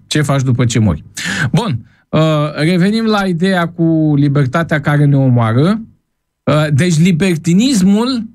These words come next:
este ucigaș de om. Libertinismul este ucigaș de om. Asta e problema libertății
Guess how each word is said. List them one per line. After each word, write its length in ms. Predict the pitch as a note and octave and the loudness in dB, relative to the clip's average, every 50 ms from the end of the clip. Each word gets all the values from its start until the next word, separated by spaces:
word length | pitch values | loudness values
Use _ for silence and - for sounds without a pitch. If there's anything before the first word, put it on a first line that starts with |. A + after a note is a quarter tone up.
| _ _ _ _ _ _ _ _ _ _ _ | _ _ _ _ _ _ _ _ _ _ _
este 440 | - D3+ E3+ G3+ A3+ A3 A3 - A3 | 0 0 0 0 -2 -4 -4 -4 -2
ucigaș 640 | A3 G#3 F#3+ - - F3 D#3 C3+ F3 G3+ G3+ F3+ | 0 0 0 0 0 -2 0 0 0 -2 -2 -4
de 120 | D#3+ D#3 E3+ | -2 -2 -2
om. 280 | F3+ F3 C#3 A2 F#2 - _ _ _ _ _ _ _ _ _ _ _ _ _ _ _ | -2 0 -2 -4 -6 -10 _ _ _ _ _ _ _ _ _ _ _ _ _ _ _
Libertinismul 880 | - C#3 C#3+ B2+ C3 C3+ B2 A2+ - B2+ C#3 F#3 F#3+ E3 E3 D3+ C#3+ | 0 0 2 2 0 -2 -2 -2 -2 0 2 2 2 2 2 2 2
este 220 | D3+ D#3+ D3+ - | 2 0 0 0
ucigaș 480 | D3+ D3 B2 - - B2 D3 C#3+ C3+ B2 | -2 -2 -2 -2 -2 -2 -2 -2 -4 -4
de 80 | B2+ | -2
om. 180 | B2+ G#2+ F2+ D#2 - _ _ _ _ _ | -2 -4 -4 -6 -12 _ _ _ _ _
Asta 320 | - F#3+ G#3+ G#3+ A#3 A#3 | -4 -4 -2 -2 -2 0
e 100 | A3+ F#3+ | 0 0
problema 460 | D#3 F3 F3+ F3+ D#3+ F#3 F3 E3 D#3 | 0 0 0 2 2 2 2 0 0
libertății 720 | D3+ D3 C#3 B2+ C3+ C3 A#2 - - B2 A2+ - - F#3 | 0 0 0 0 0 -2 -2 -2 -2 -2 0 0 -2 -2